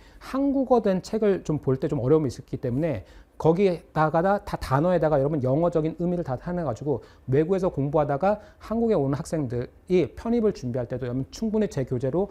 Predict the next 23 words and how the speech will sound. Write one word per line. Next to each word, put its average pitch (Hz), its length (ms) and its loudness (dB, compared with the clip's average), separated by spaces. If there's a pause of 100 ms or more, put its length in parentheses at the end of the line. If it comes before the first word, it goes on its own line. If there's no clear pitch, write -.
(220)
준비했을 143 440 -4
때 147 80 -8
어려움이 143 360 -2
없도록 131 460 -6
준비를 135 320 -2
교재해놨습니다. 110 760 -8 (300)
그래서 170 180 -8
여러분들한테 170 800 -2 (180)
이런 180 280 0
모든 185 260 0
학생들한테 196 640 -4
기본적으로 156 640 -4
여러분 135 220 -2
선택을 214 400 -6
할 139 160 -6
때 113 320 -4
좀 143 180 -6
도움이 165 280 0
됐으면 139 280 -4
좋겠다라고 120 440 -8
생각하는데 135 400 -6
여러분 143 180 -2
제가 143 480 -2